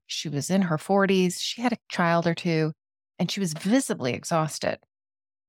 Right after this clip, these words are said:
But what she wanted to talk about in her coaching call was whether or not she actually needed a rest,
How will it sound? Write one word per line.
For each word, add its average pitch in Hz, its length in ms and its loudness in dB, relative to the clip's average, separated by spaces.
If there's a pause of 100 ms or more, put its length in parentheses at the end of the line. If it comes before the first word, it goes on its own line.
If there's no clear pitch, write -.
(440)
But 220 160 0
what 277 200 4
she - 160 -4
wanted 415 300 0
to 277 100 0
talk 226 240 2
about 185 260 4
in 165 80 2
her 156 140 -2
coaching 233 420 0
call 107 440 -2 (340)
was 190 180 2
whether 226 320 2
or 208 80 4
not 202 220 2
she - 240 -10 (100)
actually 254 480 0
needed 254 260 6
a 254 60 2
rest, 247 500 -2